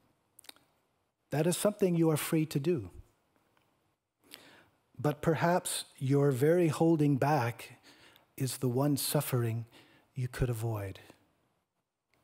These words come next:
We can hold back from the sufferings of the world, from the sufferings of other people, but that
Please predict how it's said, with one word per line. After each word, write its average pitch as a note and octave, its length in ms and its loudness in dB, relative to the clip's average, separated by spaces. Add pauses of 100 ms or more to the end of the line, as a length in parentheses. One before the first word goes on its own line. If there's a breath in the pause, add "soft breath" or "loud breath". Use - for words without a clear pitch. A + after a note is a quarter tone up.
(3000 loud breath)
We F3+ 100 0
can F#3+ 160 0
hold G3 220 2
back A2+ 280 -4 (500)
from C3 240 -4
the B2+ 80 -4
sufferings B2+ 640 -4
of B2 100 -4
the B2+ 100 -4
world, C3 300 -2
from C3+ 160 -4
the C3+ 80 -2
sufferings B2+ 560 -4
of A#2+ 100 -6
other A#2 200 -8
people, A2 440 -12
but C#3+ 180 -6
that F#3+ 280 0